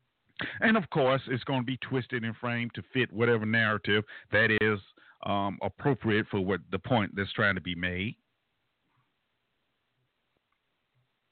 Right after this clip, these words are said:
I mean, that's only natural, correct? Even when we have individual conversations with each other, we tell a story, and we always, we, we frame it the way we want it to turn out.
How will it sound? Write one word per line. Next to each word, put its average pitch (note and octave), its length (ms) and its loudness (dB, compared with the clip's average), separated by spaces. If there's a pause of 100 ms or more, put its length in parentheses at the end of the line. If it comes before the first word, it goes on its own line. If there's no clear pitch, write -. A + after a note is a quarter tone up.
(1300)
I F2 120 -2
mean, F2 120 2
that's G2+ 220 2
only G2+ 240 2
natural, F#2 560 0
correct? A#2 360 0 (1000)
Even C#3 220 4
when C3+ 80 2
we C#3 140 4
have C3 280 2 (300)
individual C#3 480 0
conversations C3+ 720 -2
with C#3+ 140 0
each D3+ 220 -6
other, C#3 240 2
we A2+ 160 -2
tell B2 280 0
a A#2+ 40 -4
story, C3 480 0 (340)
and A2+ 440 0 (440)
we B2+ 180 2
always, C3 260 4 (120)
we, B2 140 2
we C3+ 280 0
frame G3 240 0
it E3+ 120 -2
the D3 60 -6
way D#3 180 0
we D3+ 160 0
want D3+ 260 0
it A#2+ 80 -4
to G#2 80 -10
turn C#3+ 280 0
out. C#3+ 260 -2